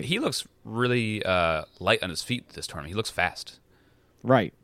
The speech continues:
Speaker 2: This game was nuts. This game in its entirety might have, might be the best floorball game I've ever seen.
Speaker 1: Yeah, just the, the,
Speaker 2: Well
Speaker 1: the back and forth, and a team looking so dominant,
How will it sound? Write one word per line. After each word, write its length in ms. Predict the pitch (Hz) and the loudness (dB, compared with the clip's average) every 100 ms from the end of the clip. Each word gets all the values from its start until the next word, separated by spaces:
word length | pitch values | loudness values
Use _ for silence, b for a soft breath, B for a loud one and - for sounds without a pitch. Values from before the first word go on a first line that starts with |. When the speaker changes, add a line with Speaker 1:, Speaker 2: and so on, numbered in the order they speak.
| _ _ - | _ _ 0
Speaker 2:
This 260 | 127 208 - | 10 10 8
game 320 | 185 196 185 | 2 2 2
was 180 | 147 110 | 0 -2
nuts. 440 | 104 113 92 - | -6 -6 -6 -4
This 220 | - 180 | 2 2
game 260 | - 190 202 | 6 4 4
in 120 | 160 170 | 2 2
its 140 | 156 | 4
entirety 520 | 143 - 120 147 196 | 0 4 6 8 8
might 200 | 185 135 | 8 8
have, 100 | 143 127 - | 8 6 6
might 180 | 160 156 | 8 10
be 100 | 160 | 10
the 80 | |
best 260 | 143 131 - | 10 8 8
floorball 320 | 131 120 113 | 6 8 8
game 160 | 110 107 | 4 0
I've 140 | 101 | 0
ever 160 | 95 87 | 0 -4
seen. 240 | - - - - | -6 -10 -14 -6
Speaker 1:
Yeah, 160 | - 78 | 0 0
just 180 | 131 139 | 0 0
the, 60 | |
the, 160 | 143 147 | 2 8
Speaker 2:
Well 220 | 160 196 208 | 10 12 12
Speaker 1:
the 40 | |
back 180 | 143 165 | 12 10
and 120 | 110 | 6
forth, 200 | - 120 | 4 4
and 120 | 113 | 4
a 100 | 131 | 2
team 240 | 131 165 151 | 2 4 4
looking 380 | 139 139 123 | 2 2 -2
so 240 | 110 - 120 | -2 2 2
dominant, 480 | 117 113 117 110 | 6 4 4 0